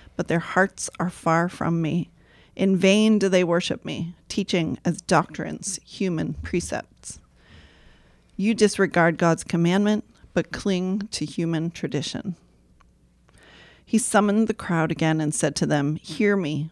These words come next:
all of you, and understand. Nothing that enters one from the outside can defile that person,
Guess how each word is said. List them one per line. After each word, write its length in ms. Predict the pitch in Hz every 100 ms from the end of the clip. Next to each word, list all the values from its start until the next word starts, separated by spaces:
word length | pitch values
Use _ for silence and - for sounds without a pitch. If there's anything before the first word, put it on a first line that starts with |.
| -
all 220 | 175 190
of 120 | 190
you, 360 | 160 139 147 175 -
and 160 | - 180
understand. 680 | 170 156 - 160 - 180 - _ _ _ - - - -
Nothing 480 | 202 220 - 190 175
that 180 | 165 -
enters 380 | 185 180 151
one 200 | 165 151
from 160 | 156 165
the 120 | 160 -
outside 600 | 165 - 151 147 143 - -
can 140 | 185
defile 540 | 175 - 170 156 151
that 300 | 160 147 - -
person, 520 | 147 151 - 156